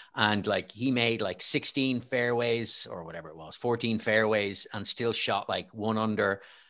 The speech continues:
Jordan Spieth played, made four fairways and shot six under or whatever it was, the score.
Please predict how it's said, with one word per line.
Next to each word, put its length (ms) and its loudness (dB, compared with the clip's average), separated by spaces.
Jordan 260 6
Spieth 420 2
played, 500 4
made 240 0
four 380 10
fairways 560 6
and 80 2
shot 220 6
six 280 6
under 320 -2
or 120 -4
whatever 300 -6
it 60 -6
was, 280 -6
the 80 -8
score. 400 -2